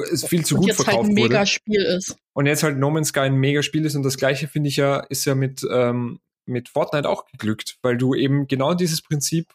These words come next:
Speaker 1: was es ja von Anfang an gefahren hat, hat sich ja über, ich glaub, mittlerweile vier Jahre, drei, vier Jahre oder was gibt's das,
Speaker 2: Locker,
Speaker 1: glaub ich,
Speaker 2: locker,
Speaker 1: mittlerweile
Speaker 2: ja.
Speaker 1: schon.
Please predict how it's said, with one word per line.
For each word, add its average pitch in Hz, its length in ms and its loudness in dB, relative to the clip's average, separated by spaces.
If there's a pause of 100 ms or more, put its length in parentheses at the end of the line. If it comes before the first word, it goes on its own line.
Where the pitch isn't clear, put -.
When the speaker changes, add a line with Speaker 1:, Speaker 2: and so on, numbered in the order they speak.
(120)
Speaker 1:
was 127 140 0
es 131 100 -2
ja 139 100 2
von 135 160 -4
Anfang 156 320 -2
an 143 140 -4
gefahren 143 400 -4
hat, 170 180 -6 (500)
hat 139 120 0
sich 156 160 0
ja 147 120 4
über, 139 540 2
ich - 120 -8
glaub, 127 120 -2
mittlerweile 131 680 0 (200)
vier 139 240 0
Jahre, 151 440 -2 (720)
drei, 139 200 0
vier 156 180 0
Jahre 147 240 2
oder 156 160 -2
was 151 120 -2
gibt's 190 220 0
das, 190 120 2
Speaker 2:
Locker, 190 80 0
Speaker 1:
glaub - 100 0
ich, 196 80 0
Speaker 2:
locker, 185 220 -2
Speaker 1:
mittlerweile 180 280 0
Speaker 2:
ja. 151 60 -4
Speaker 1:
schon. 165 240 -4